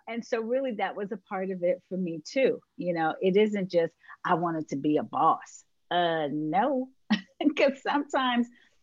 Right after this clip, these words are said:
you don't want to be the boss. And I'm very much a team, I'm a team player, but my team, I think, really appreciates that I'm a team player that also provides leadership. And a great deal of that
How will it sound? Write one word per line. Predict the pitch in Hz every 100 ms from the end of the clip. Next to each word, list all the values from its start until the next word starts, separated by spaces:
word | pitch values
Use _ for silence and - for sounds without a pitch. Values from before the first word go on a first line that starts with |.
| -
you | 202 285
don't | 311 -
want | 247 320 -
to |
be | 208 196
the | 165
boss. | 151 - - - _ _ -
And | 196 202
I'm | 220 208
very | 208 233 226
much | 202 190
a | 170 -
team, | - 220 214 208 190 185 _ _ _ _ _ _ _ -
I'm | 196
a | 185
team | 185 - 240 220
player, | 185 - 240 277 190 113 131 _ _ _ _ - -
but | 180 185
my | 180 175
team, | - 208 196
I | 185
think, | 175 160
really | 170 175 165
appreciates | 143 - 170 - 156 151 143 -
that | 165 151 -
I'm | 147
a | 151
team | - 180 175
player | 151 165 156 151 143
that | 147 139
also | 151 151 -
provides | - 123 139 131 -
leadership. | 151 143 127 - - - _ _ _ _ _ _ -
And | 160
a | 147
great | 143 170 151
deal | 170 175
of | 160 135 160
that | 185 165